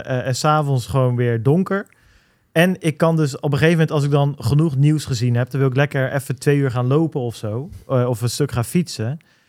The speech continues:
En als het dan de hele dag regent, dan word ik ook gewoon belemmerd in mijn bewegingsvrijheid.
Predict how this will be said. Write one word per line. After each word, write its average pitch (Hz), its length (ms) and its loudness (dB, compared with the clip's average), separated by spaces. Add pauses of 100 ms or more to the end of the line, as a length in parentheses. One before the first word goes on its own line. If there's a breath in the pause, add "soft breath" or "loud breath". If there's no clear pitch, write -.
En 131 100 -2
als 135 120 2
het 151 100 0
dan 131 80 2
de 113 60 0
hele 175 220 2
dag 131 220 0
regent, 175 500 0
dan 156 100 -4
word 143 160 -2
ik - 60 -10
ook 185 140 -6
gewoon 160 420 -2
belemmerd 151 540 2
in 147 140 -4
mijn 127 160 0
bewegingsvrijheid. 165 1160 -2